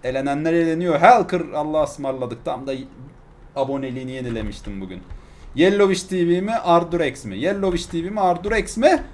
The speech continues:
Yellowish birinci, Ardurex ikinci. Shinoya yavaşladı. Jo-, Jos-, <laughs> Joseph Joster. Bakalım, belki de bitişe ya giremedi. Furkan Emre, vay, biz ölüyoruz falan diye ağlıyordu. Bitişe gelebildi.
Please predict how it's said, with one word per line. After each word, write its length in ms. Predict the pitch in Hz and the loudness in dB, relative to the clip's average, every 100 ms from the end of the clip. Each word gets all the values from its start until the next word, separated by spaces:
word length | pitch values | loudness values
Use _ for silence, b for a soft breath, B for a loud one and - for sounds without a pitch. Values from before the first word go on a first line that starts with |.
| - - - - - - - - - - - - - - - - - - - - - | -20 -20 -20 -20 -20 -20 -20 -20 -20 -20 -20 -20 -20 -20 -20 -20 -20 -20 -20 -20 0
Yellowish 600 | 170 190 165 139 123 - | 2 4 2 2 -4 0
birinci, 560 | 165 175 165 170 180 - | 2 2 0 0 0 0
Ardurex 760 | 139 139 135 143 147 - - | 2 2 0 -8 -8 -12 -14
ikinci. 480 | 123 120 117 104 80 - b b b - | -14 -10 -8 -8 -12 -16 b b b -20
Shinoya 340 | - 123 147 | -8 -2 2
yavaşladı. 600 | 151 151 151 - 165 185 | 4 6 4 2 0 2
Jo-, 360 | 127 117 139 156 - | 0 0 -2 -4 -12
Jos-, 420 | 131 117 165 - - | -8 -2 -2 -2 -4
<laughs> 320 | 214 - 180 - - 190 196 170 B B - 107 | -4 0 -4 -4 -12 -16 -14 -16 B B -18 -6
Joseph 420 | 135 135 156 139 | -6 -2 -4 0
Joster. 500 | 175 185 - 185 - | 2 2 2 0 4
Bakalım, 340 | 175 220 269 | 4 6 4
belki 280 | 220 214 226 | 6 6 4
de 100 | 240 | -6
bitişe 280 | 196 - 233 | -6 -4 -2
ya 440 | 226 156 123 101 - | 2 4 4 0 -6
giremedi. 480 | 117 113 107 87 85 - | -4 -2 -2 -8 -12 -14
Furkan 340 | - 123 131 139 | -10 -4 -2 0
Emre, 400 | 156 190 151 113 | 0 4 2 6
vay, 520 | 135 139 131 110 101 | 6 6 6 2 -2
biz 180 | 117 120 | -8 -6
ölüyoruz 500 | 123 147 143 135 - | -2 0 -2 -4 -4
falan 320 | 127 131 135 | -2 0 0
diye 120 | 135 | 0
ağlıyordu. 560 | 123 120 127 147 170 214 | 2 2 2 -2 -6 -8
Bitişe 380 | 135 - 151 151 | -10 -8 -6 -4
gelebildi. 600 | 139 135 135 139 120 | -2 -2 -2 -4 -4